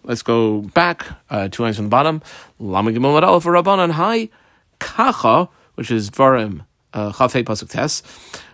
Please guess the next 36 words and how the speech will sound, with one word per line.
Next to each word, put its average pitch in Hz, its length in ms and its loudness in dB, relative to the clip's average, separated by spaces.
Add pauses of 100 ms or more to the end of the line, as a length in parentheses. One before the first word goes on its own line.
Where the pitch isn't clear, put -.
(120)
My 160 540 2
Avdilei. 147 920 2
What 110 100 -6
do 123 80 -2
they 233 160 2
use 156 260 4
it 101 80 -6
for? 101 120 -6
We 110 80 0
know 160 80 4
what 139 100 4
Rabbi 101 160 -2
Yehuda 175 200 0
uses 120 180 2
it 101 60 -12
for. 101 120 -4
What 123 140 2
do 139 80 2
the 110 120 2
Rabbanan 101 200 -4
use 120 100 0
it 139 100 -2
for? 190 380 0
Oh, 139 500 4
Mi 104 220 0
Bayalahu, 175 340 2
it 185 40 0
would 170 260 2
be 147 120 0
necessary 127 680 0
for 160 360 4
them 180 480 2 (380)
to 143 460 0 (180)
teach - 540 -8
us 123 220 0
that 123 220 0